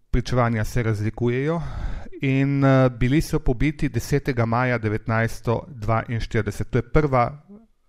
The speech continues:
eh, prvi pomor Romov na Slovenskem oziroma v Dravski Banovini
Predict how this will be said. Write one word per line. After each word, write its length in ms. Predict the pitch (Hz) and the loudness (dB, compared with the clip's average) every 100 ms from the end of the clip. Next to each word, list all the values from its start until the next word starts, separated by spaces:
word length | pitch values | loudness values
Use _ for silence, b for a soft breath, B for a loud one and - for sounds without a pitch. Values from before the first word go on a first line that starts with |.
| - | -14
eh, 360 | 127 117 110 120 | -8 -6 -6 -4
prvi 220 | - 123 120 | -2 -2 -2
pomor 400 | 110 113 113 - | -4 -2 -2 -2
Romov 520 | 113 113 110 107 110 139 | -4 -2 0 -2 -4 -6
na 340 | 107 101 104 143 | -6 -6 -6 -10
Slovenskem 600 | 147 113 101 101 - 92 - B B B B B B B B B - | -8 -6 -6 -8 -10 -14 -14 B B B B B B B B B -10
oziroma 280 | 107 107 | -6 -6
v 40 | 101 | -2
Dravski 340 | 104 104 - | -2 -2 -4
Banovini 440 | 104 101 104 104 | -4 -4 -2 -4